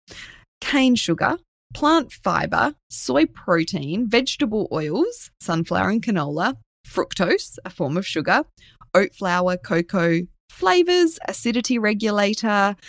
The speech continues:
mineral, calcium, vegetable gums, four six zero, four six six, four zero seven,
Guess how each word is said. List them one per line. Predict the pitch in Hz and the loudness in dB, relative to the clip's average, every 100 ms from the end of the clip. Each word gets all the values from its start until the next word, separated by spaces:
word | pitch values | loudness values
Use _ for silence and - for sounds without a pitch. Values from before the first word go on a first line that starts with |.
| - - - | -20 -16 -4
mineral, | 226 254 240 226 220 220 214 214 202 | 2 2 4 4 2 2 0 -2 -4
calcium, | - 220 196 - 208 190 190 190 185 - | -4 -2 0 0 0 2 2 2 0 -2
vegetable | 208 208 - 202 208 | -4 -2 -2 0 0
gums, | 190 190 180 185 185 - - _ | 2 2 2 0 -2 -6 -14 _
four | - 269 | 0 2
six | 262 226 - - | 2 -2 -8 -8
zero, | 170 185 175 170 | 0 2 4 4
four | 175 190 | 0 -2
six | 190 - - | -2 -4 -6
six, | - 170 - - - - | 0 0 0 -8 -10 -10
four | - 165 | -2 0
zero | 165 151 123 | 0 2 2
seven, | - - 320 277 262 247 254 | 0 2 4 4 2 2 -2